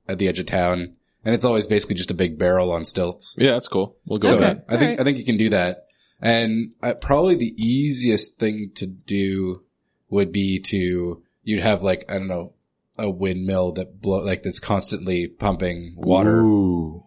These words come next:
Speaker 2: What if it's not windy?
Speaker 1: Well, like, you'd have to have a backup power
Speaker 3: Water
Speaker 1: system.
Speaker 3: mill?
Speaker 1: I don't know.
Speaker 2: We have
Speaker 1: Animal,
Speaker 2: electricity.
Speaker 1: animal power.
Speaker 2: Can we
Speaker 1: Or
Speaker 2: build
Speaker 1: like
Speaker 2: an electric pump?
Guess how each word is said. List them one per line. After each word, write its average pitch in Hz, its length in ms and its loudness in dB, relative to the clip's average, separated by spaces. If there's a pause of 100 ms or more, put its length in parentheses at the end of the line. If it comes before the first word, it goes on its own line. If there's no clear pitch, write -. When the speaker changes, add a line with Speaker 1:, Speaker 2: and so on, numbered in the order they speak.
Speaker 2:
What 110 240 2
if 123 240 0
it's 110 280 2
not 95 300 2
windy? 107 520 -2 (540)
Speaker 1:
Well, 101 460 0 (360)
like, 131 140 2
you'd 156 80 4
have 156 80 2
to 135 80 2
have 104 100 4
a 90 40 -6
backup 98 320 0
power 90 160 0
Speaker 3:
Water - 140 0
Speaker 1:
system. 170 200 0
Speaker 3:
mill? 196 340 -10 (160)
Speaker 1:
I 113 60 -4
don't 104 120 2
know. 113 80 4
Speaker 2:
We 135 80 6
have 147 140 2
Speaker 1:
Animal, 147 80 4
Speaker 2:
electricity. 101 440 4
Speaker 1:
animal 101 260 0
power. 101 400 -2 (220)
Speaker 2:
Can 107 120 2
we 101 60 4
Speaker 1:
Or 95 60 2
Speaker 2:
build 110 160 4
Speaker 1:
like 107 60 0
Speaker 2:
an 95 60 0
electric - 240 0
pump? 135 300 0